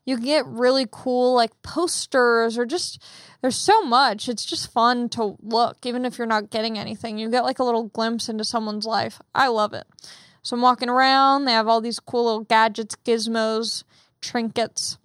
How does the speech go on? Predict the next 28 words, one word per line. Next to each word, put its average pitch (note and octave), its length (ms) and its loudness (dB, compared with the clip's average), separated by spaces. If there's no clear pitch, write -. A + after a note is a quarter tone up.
Someone's, C4 340 0
like, B3+ 160 2
in A#3 100 0
the, A3 500 0
in A#3 160 -4
the A3+ 60 -4
bathroom A#3 520 0
area, C#4 540 4
and C4+ 120 -2
they're, A3 140 2
like, G#3+ 180 0
kinda A#3 200 -2
looking G#3+ 320 -2
through G#3+ 140 -6
cupboards, A3 420 0
and A3+ 80 -4
I G#3+ 80 0
hear A3+ 240 -2
the G#3+ 100 -2
lady G3+ 300 -2
yell. G3+ 420 0
She's A3+ 160 -8
like, A#3 140 -6
"You E4 80 0
can't F#4+ 280 0
go D#4 140 2
through D4+ 200 -4
drawers," C#4 800 4